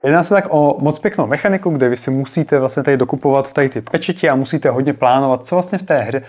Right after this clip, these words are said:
budete chtít dělat. Zároveň čím více těch pečetí máte, tím ti vaši pracovníci jsou lepší. Můžou se tady dostat na stříbrnou a dokonce i zlatou úroveň, která vám pak budou přinášet ještě, eh, více možností při provádění jednotlivých akcí.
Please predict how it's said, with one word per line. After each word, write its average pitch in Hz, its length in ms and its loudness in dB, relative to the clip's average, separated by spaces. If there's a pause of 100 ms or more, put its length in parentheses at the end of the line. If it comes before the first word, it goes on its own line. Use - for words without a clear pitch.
(200)
budete 139 380 2
chtít - 340 -10
dělat. 104 460 0 (420)
Zároveň 180 580 2
čím 131 260 2
více 151 280 0
těch 185 160 -4
pečetí 180 420 -8
máte, 170 340 0
tím 151 260 -2 (280)
ti 151 60 0
vaši 160 260 0
pracovníci 135 600 -2
jsou 127 180 -2
lepší. 110 300 -4
Můžou 113 220 0
se 127 160 -2
tady 131 160 2
dostat 127 360 -2
na 110 120 0
stříbrnou 165 640 -2
a 127 40 -2
dokonce 120 380 -4
i 120 200 0
zlatou 117 420 -2
úroveň, 185 400 4 (320)
která 160 180 2
vám 190 140 2
pak 151 120 2
budou 139 200 2
přinášet 127 500 -2
ještě, - 280 -4 (260)
eh, 107 240 2
více 123 360 -2
možností 127 640 0
při 113 180 -6
provádění 117 680 0
jednotlivých 95 580 -8
akcí. 113 440 -6